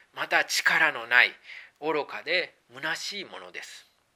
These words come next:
その不信仰という覆いが彼らにこの福音の光を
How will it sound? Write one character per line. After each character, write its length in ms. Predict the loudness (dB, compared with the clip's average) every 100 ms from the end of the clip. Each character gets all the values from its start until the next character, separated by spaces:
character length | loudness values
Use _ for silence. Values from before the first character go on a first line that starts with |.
| _ _ _ _ _ _ -14 -10 -10 -10 -4
そ 160 | 0 2
の 80 |
不 120 | 2 0
信 300 | 0 -2 -4
仰 240 | -4 -2
と 160 | 0 -2
い 100 | -2
う 140 | -6 -8
覆 320 | -4 -2 -2
い 140 | -2
が 340 | 4 6 6 0 -20 -14 -2
彼 320 | 2 2 2
ら 160 | -2 -4
に 280 | -8 -8 -12 -18
こ 160 | -12 -8
の 80 |
福 320 | -6 -6 -6 -8
音 240 | -8 -8
の 120 | -6
光 480 | -4 2 2 2 0
を 160 | -2